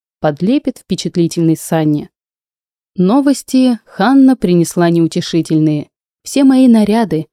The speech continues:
все, что было нажито непосильным трудом, оказалось безвозвратно испорчено.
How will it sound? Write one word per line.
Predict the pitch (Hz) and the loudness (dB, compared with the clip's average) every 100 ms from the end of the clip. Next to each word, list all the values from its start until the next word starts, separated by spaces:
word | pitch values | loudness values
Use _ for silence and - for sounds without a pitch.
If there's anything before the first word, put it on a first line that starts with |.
| _ _ | _ _
все, | - - 254 240 | -14 -4 0 0
что | - 180 | -2 -2
было | 165 180 | 0 0
нажито | 175 196 202 170 170 | 0 0 -2 -2 -2
непосильным | 165 170 - 208 196 156 | 0 -2 -2 0 0 0
трудом, | 165 160 196 196 _ _ _ | -4 -2 -2 -4 _ _ _
оказалось | - 190 247 254 254 214 | -10 -4 0 0 0 -2
безвозвратно | 175 247 240 180 180 165 151 196 - 170 | -2 -2 -2 -2 -2 -2 -2 -2 0 -2
испорчено. | 151 - 165 160 - 151 | -2 -2 -4 -2 -4 -6